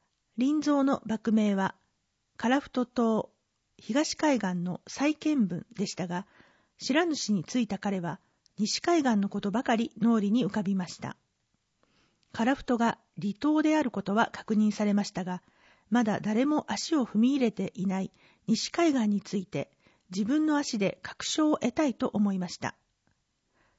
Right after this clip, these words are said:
林蔵はまた、西海岸の北端から東海岸を南下すれば、幕命に背くこともないと考え、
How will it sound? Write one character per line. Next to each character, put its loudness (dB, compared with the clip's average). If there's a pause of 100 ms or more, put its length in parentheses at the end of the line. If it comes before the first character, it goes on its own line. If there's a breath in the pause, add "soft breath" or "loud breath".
(300)
林 2
蔵 2
は 4
ま 2
た、 -4 (300)
西 -2
海 2
岸 2
の -2
北 -4
端 2
か 0
ら -2 (280 soft breath)
東 -2
海 4
岸 0
を -2
南 2
下 -4
す -6
れ 2
ば、 -6 (520)
幕 -2
命 4
に 0
背 -4
く 0
こ -4
と -4
も -2
な 0
い -4 (240)
と -2
考 -2 (240)
え、 -2